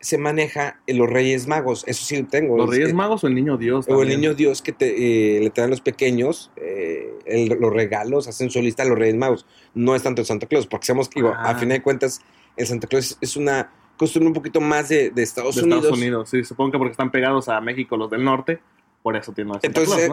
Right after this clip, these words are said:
Speaker 2: ¿no?
Speaker 1: en Monterrey es mucho lo de el Santa Claus, o sea, ah, pero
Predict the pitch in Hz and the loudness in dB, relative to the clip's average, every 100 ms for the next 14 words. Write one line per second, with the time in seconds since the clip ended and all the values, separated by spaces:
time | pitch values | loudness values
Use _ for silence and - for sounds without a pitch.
0 | 180 - 147 156 156 156 156 160 156 160 | -2 -2 0 2 0 0 2 2 2 2
1 | 160 165 165 165 147 135 131 131 127 123 | 4 2 2 2 4 4 4 4 4 4
2 | 120 117 - 123 123 214 269 381 349 139 | 2 -2 -6 -4 -2 -2 2 2 2 -2
3 | 135 117 170 196 - _ 131 127 127 | -4 -4 -4 -4 -6 _ 2 4 2